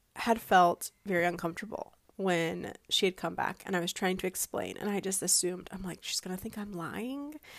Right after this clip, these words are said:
She's gonna think I'm dramatic. This is, I'm gonna be so high maintenance." And they were very kind. They had no problem taking it back.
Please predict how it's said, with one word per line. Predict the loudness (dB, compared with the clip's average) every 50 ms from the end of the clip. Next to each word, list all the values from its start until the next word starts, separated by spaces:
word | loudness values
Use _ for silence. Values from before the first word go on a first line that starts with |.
| -18 -20 -18 -14
She's | -8 -4 -2
gonna | -2 -2
think | -2 -4 -6 -6
I'm | -8 -8
dramatic. | -10 -10 -10 -8 -6 -6 -4 -2 0 0 2 2 0 0 -4 -12 -20 -20 -20 -20 -20 -20 -20 -20 -20 _ _ _ _ _ _ -20 -4 -2
This | -2 0 0 0
is, | -2 -2 -2 -4 -4
I'm | -4 -2 0
gonna | 0 -2 0
be | 0 -2 -2
so | -2 -2 -2
high | -2 -2 -2 -4 -2
maintenance." | -2 -2 -2 -2 -2 -4 -2 -2 -2 0 -2 -4 0 6 8 8 8 8 4 -6 -18 -20 -20 -20 -20 -20 -20 _ _ _ _
And | 2 4 6 6 6 6 6 4 4 2 -2 -6 -8 -12 _ _ _ _
they | 0 2
were | 4 2 2
very | 2 2 2 2 2 0
kind. | -2 -6 -6 -2 0 2 2 2 4 2 2 2 0 -2 -4 -6 -6
They | -6 -4 -4
had | -4 -6 -6 -6 -6
no | -6 -6 -2 0 0 0
problem | 0 -2 -2 -2 -2 -2 -2 -4 -6
taking | -2 -4 -4 -4 -2 -4 -4
it | -2 0
back. | 2 4 4 6 4 4 2 -2 -10 -20